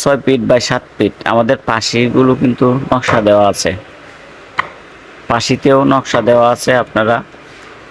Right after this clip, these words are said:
ভিডিওটা সকে-, সঙ্গে থাকেন, প্রিয় গাইস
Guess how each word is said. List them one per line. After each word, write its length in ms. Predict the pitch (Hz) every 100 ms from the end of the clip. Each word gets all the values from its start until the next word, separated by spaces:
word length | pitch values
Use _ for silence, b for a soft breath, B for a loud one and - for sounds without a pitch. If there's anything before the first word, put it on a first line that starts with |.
| - -
ভিডিওটা 380 | 123 127 127 117 101
সকে-, 300 | 110 - - 120
সঙ্গে 240 | 123 117 104
থাকেন, 260 | 107 117 147 156 - - -
প্রিয় 200 | 120 113 107
গাইস 200 | 123